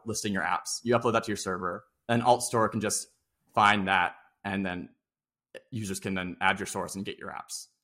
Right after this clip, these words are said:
So that's what we've been building towards, and we're about more or less ready to launch that. And so that's a full, true, like, storefront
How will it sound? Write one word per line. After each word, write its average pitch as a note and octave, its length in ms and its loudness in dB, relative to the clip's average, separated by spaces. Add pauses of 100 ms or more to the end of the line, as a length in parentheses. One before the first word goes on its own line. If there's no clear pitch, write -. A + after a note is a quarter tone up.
(120)
So - 160 -10
that's D3 320 6
what C3+ 140 -2
we've A#2+ 100 2
been G#2 100 -4
building G#2+ 280 0
towards, E2+ 280 -6
and G#2 120 -4
we're F#2+ 60 -2
about G#2 280 0 (640)
more G#2 180 0
or G2+ 60 4
less G2 240 -2
ready F#2 140 -2
to F2 60 -8
launch - 280 -10
that. - 220 -12 (340)
And B2 100 -8
so C3+ 80 2
that's - 280 0 (340)
a G#2 100 -4 (160)
full, C3+ 560 6
true, A#2+ 460 0
like, F#2 200 2
storefront F#2+ 560 -4